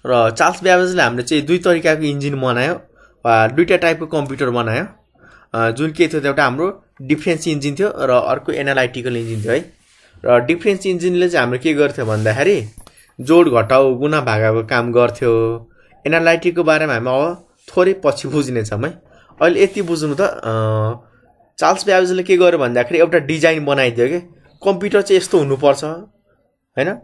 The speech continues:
कम्प्युटरले चाहिँ यस्तो यस्तो पार्टहरू भयो भनेदेखि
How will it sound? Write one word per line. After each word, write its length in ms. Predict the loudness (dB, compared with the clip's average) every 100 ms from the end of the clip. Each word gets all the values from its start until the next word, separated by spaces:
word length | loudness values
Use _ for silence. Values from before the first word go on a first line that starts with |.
| -20 -8
कम्प्युटरले 560 | -4 0 2 2 2 0
चाहिँ 360 | 2 2 2 -2
यस्तो 180 | 0
यस्तो 260 | 0 0 -4 -4 -10 -12 -12 _ -2
पार्टहरू 400 | -2 0 -2 2
भयो 200 | 2 2
भनेदेखि 340 | 0 -2 -4